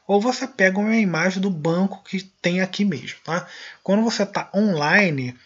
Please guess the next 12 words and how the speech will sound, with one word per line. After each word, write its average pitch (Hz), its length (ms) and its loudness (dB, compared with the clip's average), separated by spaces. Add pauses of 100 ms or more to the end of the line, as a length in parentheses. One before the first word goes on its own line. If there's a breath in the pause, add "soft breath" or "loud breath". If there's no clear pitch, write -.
(260 loud breath)
tá? 139 240 -8
Quando 143 220 -10
você 139 160 -10
tá 143 160 -8
conectado 170 500 0
à 170 40 0
internet, 160 500 -2
ele 165 80 -4
vai 175 140 2
buscar 175 600 -4
muitas 180 580 4
imagens. 123 540 -6